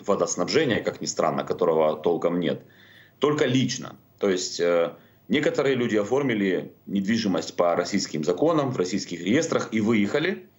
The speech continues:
и дистанционно оплачивают коммунальные услуги для того, чтобы это не было поводом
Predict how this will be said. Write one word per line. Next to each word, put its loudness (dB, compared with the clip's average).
и -4
дистанционно 0
оплачивают -2
коммунальные -2
услуги 0
для 0
того, 0
чтобы 0
это 0
не 2
было 0
поводом 2